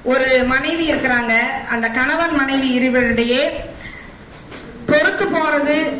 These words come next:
தன்னுடைய, அஹ், சுகதுக்கங்கள் எல்லாத்துக்கும் இறங்கி போற ஒரே ஒரு ஜீவன் யாருன்னா அந்த மனைவி தான். நான் பார்த்திருக்கேன் நிறைய விஷயங்கள். பாத்தீங்கன்னு சொன்னா, ஒரு கணவன் இருக்கிறான் அப்படின்னா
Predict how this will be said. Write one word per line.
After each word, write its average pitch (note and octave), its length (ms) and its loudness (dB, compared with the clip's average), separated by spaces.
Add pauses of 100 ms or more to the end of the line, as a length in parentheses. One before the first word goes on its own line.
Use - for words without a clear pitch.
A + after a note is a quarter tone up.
(140)
தன்னுடைய, A#3+ 680 0 (240)
அஹ், A#3+ 440 0 (440)
சுகதுக்கங்கள் D#4 720 2
எல்லாத்துக்கும் D4 760 0 (120)
இறங்கி E4 400 0
போற C#4 260 0
ஒரே B3+ 280 2
ஒரு C4+ 220 2
ஜீவன் B3+ 340 0
யாருன்னா A#3 540 0
அந்த G3+ 300 -4
மனைவி C4 380 -2
தான். - 360 -4 (680)
நான் B3+ 220 -2
பார்த்திருக்கேன் C4 540 -2
நிறைய A#3+ 300 0
விஷயங்கள். D4 520 -2
பாத்தீங்கன்னு E4 440 0
சொன்னா, E4 400 2 (1200)
ஒரு - 400 2
கணவன் E4 560 2
இருக்கிறான் D#4+ 520 2
அப்படின்னா E4 480 4